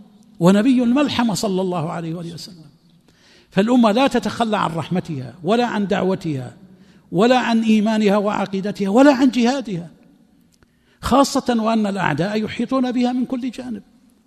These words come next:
فهي في هذا الباب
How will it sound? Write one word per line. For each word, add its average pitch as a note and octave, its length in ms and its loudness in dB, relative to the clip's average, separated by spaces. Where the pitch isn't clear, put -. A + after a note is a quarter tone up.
فهي C4 460 6
في D3+ 220 0
هذا F3 420 4
الباب D3 760 0